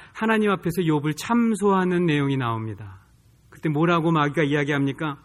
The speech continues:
사단이 여호와께 대답하여 이르되, "욥이 어찌 까닭 없이 여호와를 경외하리이까?" 하나님이 모든 걸 다 주시니까, 그러니까 욥이 그 결과로 하나님을 경외하는 거 아닙니까?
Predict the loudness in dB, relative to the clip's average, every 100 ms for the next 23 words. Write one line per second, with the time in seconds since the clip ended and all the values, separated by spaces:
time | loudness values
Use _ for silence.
0 | _ _ _ -20 -6 0 2 4 4 2
1 | 0 -2 -2 0 -2 -2 0 0 0 0
2 | -2 -4 -18 -2 0 4 4 2 -6 2
3 | 2 6 4 4 4 6 4 2 -2 2
4 | 2 0 -6 _ _ _ _ _ _ _
5 | 0 2 4 2 0 -4 -6 -6 -8 -10
6 | -14 _ -20 -20 _ _ _ _ _ _
7 | _ _ _ _ _ -20 -20 2 6 8
8 | 8 4 2 6 6 8 6 4 2 0
9 | 2 4 4 2 0 2 0 -2 -12 -6
10 | 4 6 6 6 6 2 -10 -20 _ _
11 | _ _ _ 6 6 8 4 2 -4 -18
12 | -6 -2 2 6 6 6 6 6 4 0
13 | -8 _ _ _ _ _ _ -10 -4 0
14 | 0 2 2 4 4 0 -4 -6 -10 -10
15 | -12 -14 -20